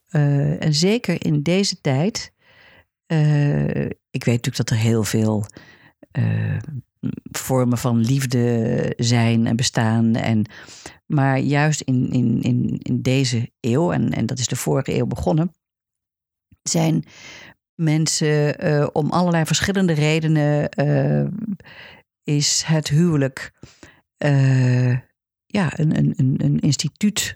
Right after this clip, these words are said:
geworden wat, eh, belangrijk is voor mensen. Het is de, de, de, de, de plaats, kun je zeggen, geworden waar, eh,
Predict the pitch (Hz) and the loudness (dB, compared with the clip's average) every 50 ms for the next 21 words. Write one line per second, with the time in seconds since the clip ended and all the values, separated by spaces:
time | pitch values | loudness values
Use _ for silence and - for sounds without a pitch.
0 | - - - - - 170 147 139 143 151 165 160 151 135 131 120 123 - _ - | -12 -8 -6 -4 -2 -2 -2 0 0 0 2 2 0 0 0 -2 -2 -6 _ -20
1 | - - - - - - - - - _ _ _ - 247 - - 156 151 147 147 | -20 -20 -20 -20 -20 -20 -20 -20 -20 _ _ _ -14 -10 -4 -2 0 2 0 0
2 | - - - - - - - - - 160 147 143 139 139 143 139 139 143 143 139 | -2 -4 -6 -6 -6 -8 -6 -4 -2 0 2 2 2 2 2 2 2 2 2 2
3 | 139 139 139 131 - - - _ _ _ _ _ _ _ _ _ _ _ _ _ | 2 0 0 -2 -6 -10 -20 _ _ _ _ _ _ _ _ _ _ _ _ _
4 | _ _ _ _ _ _ _ _ _ _ _ - 147 147 151 160 170 170 160 160 | _ _ _ _ _ _ _ _ _ _ _ -2 0 0 2 2 2 2 2 2
5 | 151 143 143 - - - 147 143 - - - - - - - _ _ _ _ _ | 2 0 0 -2 -2 0 0 2 0 0 -2 -2 -4 -6 -10 _ _ _ _ _
6 | - - - - - 165 156 143 139 147 180 214 - - - - - - 175 160 | -16 -14 -10 -4 -2 0 2 2 2 2 2 0 0 0 -2 -4 -2 0 -2 -2
7 | - - 165 151 - 160 160 151 160 151 147 147 147 147 - - 156 147 147 151 | -2 -2 -2 -2 -2 0 0 0 0 0 0 0 0 0 -2 -2 -2 -2 -2 -2
8 | - _ _ - - 147 - _ _ _ _ _ _ _ _ - - 185 190 208 | -6 _ _ -8 -8 -8 -8 _ _ _ _ _ _ _ _ -4 -2 0 0 0
9 | 220 226 - - - 208 196 190 180 - 185 185 180 - 190 196 - - - - | 0 -2 -4 -2 0 0 2 2 2 0 0 0 0 -2 -4 -6 -6 -12 -20 -20
10 | - - - - - - - - - - _ _ _ _ - - 185 165 165 170 | -20 -20 -20 -20 -20 -20 -20 -20 -20 -20 _ _ _ _ -4 -4 -2 0 0 2
11 | 175 175 175 170 175 165 160 165 156 156 151 151 147 147 151 - - - - 156 | 2 2 2 0 0 0 0 2 2 2 2 2 2 2 0 -2 -4 -4 -2 0
12 | 147 143 147 147 | 2 2 2 2